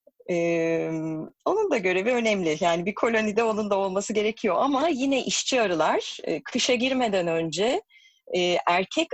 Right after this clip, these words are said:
arıların bir kısmını nüfusunu azaltmak üzere kovandan dışarıya atıyor erkek arıları. E,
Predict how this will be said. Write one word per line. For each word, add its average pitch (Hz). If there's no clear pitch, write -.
arıların 190
bir 277
kısmını 208
nüfusunu 226
azaltmak 220
üzere 202
kovandan 220
dışarıya 208
atıyor -
erkek 147
arıları. 151
E, 160